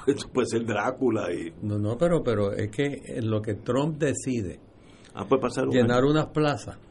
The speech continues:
Speaker 1: Se puede quedar
Speaker 2: que se cuelguen, porque puede ser que el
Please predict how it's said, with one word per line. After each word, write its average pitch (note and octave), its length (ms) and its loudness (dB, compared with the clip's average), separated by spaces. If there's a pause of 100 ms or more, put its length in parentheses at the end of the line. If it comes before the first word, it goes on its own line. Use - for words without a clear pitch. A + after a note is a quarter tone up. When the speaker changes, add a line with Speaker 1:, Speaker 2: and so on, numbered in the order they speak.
(500)
Speaker 1:
Se - 160 -4
puede A#2 200 -2
quedar B2+ 260 0
Speaker 2:
que B2+ 140 2
se A#2 200 2
cuelguen, D#3 420 6
porque F#2+ 200 0
puede G2+ 220 2
ser C3+ 200 2
que G#3 80 2
el G3+ 160 0